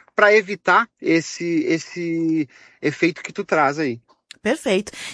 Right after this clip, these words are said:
Speaker 2: Deixa um convite, Daniel, pra quem ainda não se agilizou pra garantir a sua vaga no, ah, no sev, né, o oitavo Simpósio Estadual do Varejo, temas como esse que tu tá trazendo tão relevantes. Deixa o convite.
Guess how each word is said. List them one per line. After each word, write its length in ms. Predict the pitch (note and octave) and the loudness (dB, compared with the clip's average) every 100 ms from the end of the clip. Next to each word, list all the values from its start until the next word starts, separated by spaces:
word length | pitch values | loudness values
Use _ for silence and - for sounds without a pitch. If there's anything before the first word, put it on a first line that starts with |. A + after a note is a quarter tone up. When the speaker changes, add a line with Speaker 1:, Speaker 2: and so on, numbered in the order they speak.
| - | 0
Speaker 2:
Deixa 220 | D4 C5 | 4 4
um 40 | |
convite, 400 | A#4+ G4+ C4 B3 | 4 4 4 2
Daniel, 360 | G3 G#3+ G#3 F#3+ | 2 4 6 4
pra 120 | G#3 | 4
quem 200 | G3+ B3+ | 0 2
ainda 200 | C#4 D4 | 2 4
não 160 | B3 E4+ | 4 2
se 120 | - | 2
agilizou 600 | F#4 C#4+ C#4 G3+ G3 G3+ | 2 2 2 4 6 6
pra 160 | G3+ F#3 | 4 4
garantir 360 | F#3+ F#3 F3 | 6 4 2
a 40 | G#3+ | 2
sua 160 | G#3+ | 2
vaga 400 | E3 E3 F#3 F3 | 4 6 6 4
no, 280 | D#3+ D3 C#3 - - - | 4 4 4 0 -12 -6
ah, 200 | D#3+ D3+ | 4 4
no 120 | D3+ F3 | 6 2
sev, 500 | - F#3+ A3+ F3 D#3+ | 6 8 8 6 6
né, 160 | D#3+ | 6
o 40 | D#3+ | 4
oitavo 340 | D#3+ E3+ F3 | 4 4 2
Simpósio 400 | - E3 D#3+ D#3+ | 0 2 2 0
Estadual 340 | D#3+ C#3+ D3+ | 0 2 2
do 120 | D3+ D#3 | 2 2
Varejo, 720 | F3 E3 E3 F#3 G3 C4 B3+ | 4 6 6 4 4 2 0
temas 360 | - G#3 G#3+ | 2 4 4
como 220 | - A#3 G#3+ | 0 0 2
esse 160 | G3+ | 0
que 80 | - | -2
tu 80 | A3+ | -4
tá 160 | A3+ | -2
trazendo 380 | G#3+ G#3+ F#3 G3+ | 0 2 2 0
tão 160 | G#3 G#3 | 0 2
relevantes. 600 | G#3+ A#3+ G#3+ E3+ D#3+ - | 4 2 2 2 2 -2
Deixa 220 | D#3 F3 | -4 -2
o 20 | |
convite. 540 | A3 G3 C3+ - - | -2 2 0 -2 -10